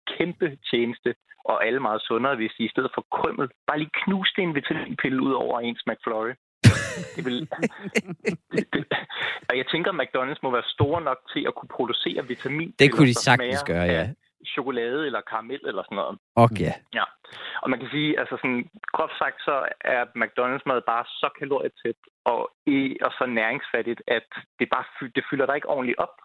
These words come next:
Speaker 1: og det er
Speaker 2: Mhm.
Speaker 1: bare enormt vanedannende, og det
Speaker 2: Mm.
Speaker 1: giver bare sådan et hurtigt rush.
Speaker 2: Åh, på, faktisk på mange måder ligesom kokain, så.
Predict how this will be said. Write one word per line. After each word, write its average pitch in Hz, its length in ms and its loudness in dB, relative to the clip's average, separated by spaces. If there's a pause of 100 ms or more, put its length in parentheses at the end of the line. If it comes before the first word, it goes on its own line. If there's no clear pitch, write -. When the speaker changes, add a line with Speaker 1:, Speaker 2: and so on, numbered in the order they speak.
(140)
Speaker 1:
og - 60 2
det 120 120 6
er 113 120 6
Speaker 2:
Mhm. - 20 -4 (100)
Speaker 1:
bare 117 260 0
enormt 107 320 -2
vanedannende, 135 680 -2
og 117 80 0
det 156 100 0
Speaker 2:
Mm. 175 60 4
Speaker 1:
giver 170 220 2
bare 110 100 -6
sådan 123 140 -12
et - 100 -14
hurtigt 131 280 -2 (100)
rush. - 180 -4 (360)
Speaker 2:
Åh, 254 180 8
på, 160 60 6 (400)
faktisk 170 200 10
på 170 80 10
mange 151 200 8
måder 156 140 12
ligesom 160 240 8
kokain, 147 460 6
så. 143 180 2